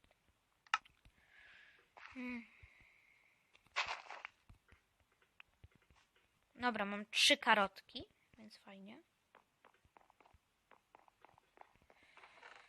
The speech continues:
Mhm, dynia,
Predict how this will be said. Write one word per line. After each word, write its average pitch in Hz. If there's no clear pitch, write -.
Mhm, 262
dynia, 214